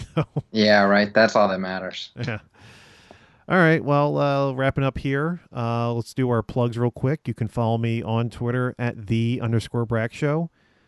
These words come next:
Speaker 1: Um, Eric, why don't you give your, uh, Twitter so people can tweet it and tell you why you're wrong about Blade Runner?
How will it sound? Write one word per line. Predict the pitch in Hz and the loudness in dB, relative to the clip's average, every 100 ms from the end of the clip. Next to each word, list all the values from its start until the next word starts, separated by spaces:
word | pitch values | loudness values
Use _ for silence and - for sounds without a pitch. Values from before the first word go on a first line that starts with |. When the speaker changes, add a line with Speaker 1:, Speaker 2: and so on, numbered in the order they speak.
| _ _ _ | _ _ _
Speaker 1:
Um, | 113 107 107 107 107 110 - _ _ _ _ _ _ _ _ - - - | -4 -2 0 -2 -2 -6 -10 _ _ _ _ _ _ _ _ -16 -14 -6
Eric, | 117 - | -4 0
why | 120 | -2
don't | 113 | 0
you | |
give | 120 | -2
your, | 113 113 113 | -2 -2 0
uh, | 110 107 | 0 -2
Twitter | - 123 123 | 0 0 2
so | 120 | 0
people | 127 123 117 | -2 -2 -2
can | 120 | -4
tweet | 113 127 117 | -2 0 0
it | 113 | 0
and | 110 | -2
tell | 117 120 | -2 0
you | 113 | 0
why | 110 | 0
you're | 113 110 | 0 0
wrong | 110 110 117 | -2 -2 -2
about | 110 | -2
Blade | 107 113 110 | 0 -2 0
Runner? | 110 120 | -2 -4